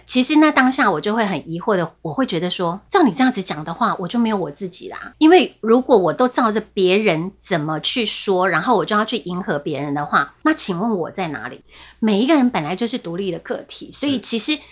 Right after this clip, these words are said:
真的什么事情都可以做。然后就是你从，不管是你做对做错，其实都会有看到不一样的面向。只要你自己很清楚知道，哇，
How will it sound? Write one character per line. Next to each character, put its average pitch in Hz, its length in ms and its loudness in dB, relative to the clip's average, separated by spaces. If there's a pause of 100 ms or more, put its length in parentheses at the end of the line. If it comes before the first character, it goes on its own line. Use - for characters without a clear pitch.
(220)
真 233 180 2
的 226 80 2
什 196 140 -4
么 151 100 -8
事 180 140 -10
情 165 140 -10
都 156 80 -12
可 - 140 -16
以 - 120 -18
做。 - 320 -16
然 165 160 -6
后 175 300 -2 (100)
就 202 100 -6
是 190 400 -4 (260)
你 202 180 -2
从， 190 400 -4 (180)
不 370 100 2
管 190 220 0
是 240 300 0 (180)
你 196 140 -4
做 269 200 2
对 240 160 2
做 220 280 0
错， 202 280 -2
其 180 220 -6
实 196 160 -8
都 226 220 -4
会 233 220 -4
有 160 340 -12 (120)
看 247 240 0
到 226 160 2
不 220 380 -6
一 180 160 -10
样 202 220 -4
的 170 100 -4
面 175 300 -4
向。 - 200 -2 (220)
只 - 140 -2
要 262 160 4
你 214 120 0
自 240 160 -8
己 175 120 -6
很 165 160 -6
清 202 160 -4
楚 202 100 -6
知 170 160 -10
道， 175 220 -2
哇， 233 260 0